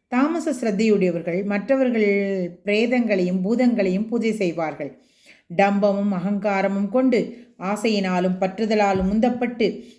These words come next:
தம்முடைய உடலில் உள்ள உறுப்புக்கள் அனைத்தையும் மற்றும் சரீரத்துக்குள் இரு-, இருக்கும் என்னையும் துன்புறுத்தி, ம், எ-, எந்து-, துன்புறுத்தி எந்து அவிவேகிகள் சாஸ்திர முறையை கோரமான தவத்தை செய்கிறார்களோ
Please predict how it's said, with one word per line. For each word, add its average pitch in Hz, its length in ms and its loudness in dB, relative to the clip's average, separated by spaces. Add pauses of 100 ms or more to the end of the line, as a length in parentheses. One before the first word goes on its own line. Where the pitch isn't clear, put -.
(140)
தம்முடைய 262 500 2
உடலில் 247 360 2
உள்ள 202 240 2
உறுப்புக்கள் 226 500 0
அனைத்தையும் 202 540 -2
மற்றும் 185 380 -2
சரீரத்துக்குள் 233 720 2
இரு-, 180 180 0 (240)
இருக்கும் 220 420 -2
என்னையும் 220 500 2
துன்புறுத்தி, 247 840 0 (200)
ம், 208 200 -4
எ-, 202 680 -2 (180)
எந்து-, 214 800 2
துன்புறுத்தி 240 720 0 (160)
எந்து 254 360 4
அவிவேகிகள் 214 760 2
சாஸ்திர 214 460 -2
முறையை 190 560 0
கோரமான 226 680 0
தவத்தை 190 380 0
செய்கிறார்களோ 175 840 -2